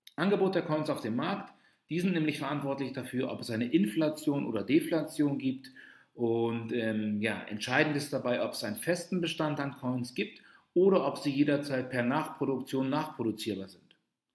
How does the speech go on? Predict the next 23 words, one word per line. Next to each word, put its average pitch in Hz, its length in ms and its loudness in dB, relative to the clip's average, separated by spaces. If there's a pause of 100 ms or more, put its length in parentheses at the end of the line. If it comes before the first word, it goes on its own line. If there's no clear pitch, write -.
(920)
Gut, 139 580 2 (240)
das - 240 -6
also 160 160 -2
erstmal 131 280 -2
dazu. 156 340 -2
Wir 127 160 -4
arbeiten 143 340 2
das 127 140 -4
jetzt 127 160 -6
Stück - 240 -4
für 127 80 -6
Stück - 280 -8
auf. 214 240 -2 (840)
Und, 143 640 0
ähm, 131 400 0
beginnen 151 320 6
möchte 180 300 2
ich - 100 -4
mal 143 160 0
mit 139 220 -2
dem 120 260 2
Wort 123 320 -4
Marktkapitalisierung. 131 1400 -2